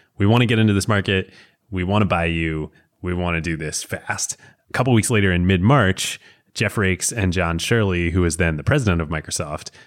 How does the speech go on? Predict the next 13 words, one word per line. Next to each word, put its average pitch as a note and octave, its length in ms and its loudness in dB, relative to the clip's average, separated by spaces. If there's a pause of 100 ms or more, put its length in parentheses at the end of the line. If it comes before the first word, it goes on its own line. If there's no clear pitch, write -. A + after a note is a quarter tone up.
(120)
come C3 200 2
down F#2+ 640 2
to F#2+ 520 2
Silicon F#2 360 0
Valley. D#2 440 -4 (240)
Forethought F#2 340 0
is D#2+ 80 -4
based D#2+ 260 -4
in D#2 160 -6
Sunnyvale E2+ 520 -4 (100)
at G2+ 80 -8
this F2 120 -10
point. G2 260 -8